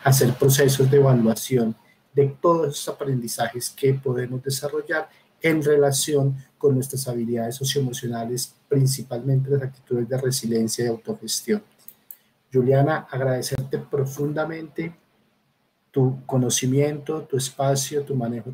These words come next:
técnico de la, del entorno del, del instituto y de la prueba, y a los amigos de Matricularte agradecerles profundamente también el espacio, a todas las personas que estuvieron con nosotros el día de hoy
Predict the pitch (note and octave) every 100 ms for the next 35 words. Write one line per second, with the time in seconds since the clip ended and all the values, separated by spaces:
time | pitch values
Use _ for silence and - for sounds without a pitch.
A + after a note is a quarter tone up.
0 | - D3 C3+ C#3 C3+ - C#3+ C#3 - _
1 | _ _ - C3 A#2 A#2 A2+ - B2+ A#2+
2 | - - C3 A#2+ - C#3 C#3+ C#3+ D3 D3
3 | C3 A2 - _ _ B2 B2 A#2 A2+ A2
4 | C#3 C#3+ D#3 D3+ C#3+ A#2 - D3 F3+ F#3
5 | F#3 - _ _ _ _ _ _ _ -
6 | C3 A#2 A2+ A#2+ A2+ A#2+ C3+ C#3+ C#3 C3+
7 | C3 A#2+ A#2+ A2+ - C3 C3 A#2 - A2+
8 | A#2 C3 - C3 - A#2 A2+ B2+ B2+ B2
9 | - - B2 A2+ A2+ A#2 B2 - - C3
10 | C3 C#3 C#3 C3+ - C#3+ D3 - C#3+ C3+
11 | C#3 C#3 C#3+ - - C3+ B2+ C#3 C#3+ D3+
12 | B2+ - C3+ C3+ D#3 - C#3+ B2 B2 C3
13 | D3 C3 E3+ A3+